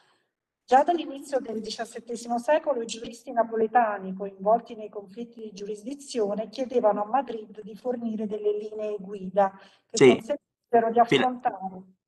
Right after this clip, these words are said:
Speaker 2: con
Speaker 1: un'irregolarità
Speaker 2: Filangieri, Filangieri.
Speaker 1: i
Speaker 2: Sì.
Speaker 1: problemi posti dallo scavalcamento di giurisdizione da parte degli ecclesiastici." E le chiede: "Secondo lei queste istanze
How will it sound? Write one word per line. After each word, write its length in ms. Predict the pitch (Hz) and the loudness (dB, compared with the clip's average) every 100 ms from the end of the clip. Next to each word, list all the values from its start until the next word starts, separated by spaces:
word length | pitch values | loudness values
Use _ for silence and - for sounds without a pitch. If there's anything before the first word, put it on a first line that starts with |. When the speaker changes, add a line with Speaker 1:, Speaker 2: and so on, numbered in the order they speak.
| _ | _
Speaker 2:
con 140 | 214 127 | -2 2
Speaker 1:
un'irregolarità 400 | 127 147 135 127 | 4 4 4 2
Speaker 2:
Filangieri, 560 | 139 131 123 120 117 | 6 8 8 6 2
Filangieri. 840 | - 120 120 110 120 123 123 131 _ _ _ _ _ | 2 2 4 4 4 4 0 -4 _ _ _ _ _
Speaker 1:
i 120 | - - | -20 -6
Speaker 2:
Sì. 140 | 247 | 0
Speaker 1:
problemi 520 | 269 262 262 247 240 - | 0 2 2 2 2 2
posti 380 | 269 285 - 247 | 2 2 -2 2
dallo 200 | 220 220 | 2 2
scavalcamento 720 | - 226 233 302 254 233 233 | 2 2 2 2 0 0 -4
di 120 | 214 | -8
giurisdizione 680 | - 220 220 285 - 226 208 | -10 -12 -4 -4 -4 -4 2
da 120 | 208 | 4
parte 260 | 214 208 208 | 4 2 -4
degli 180 | 202 196 | -10 -10
ecclesiastici." 960 | - 196 196 180 175 - 190 - 185 _ _ _ - | -12 -10 -4 -4 -4 -14 -10 -10 -12 _ _ _ -4
E 60 | 254 | -2
le 140 | 240 | -2
chiede: 340 | 233 214 190 202 | 0 0 2 0
"Secondo 500 | 247 214 302 330 311 | 0 4 6 6 6
lei 300 | 220 202 202 | 6 4 -2
queste 320 | 240 - 247 | -6 -6 -14
istanze 800 | - - 226 190 190 185 202 | -6 2 2 4 -2 -4 -8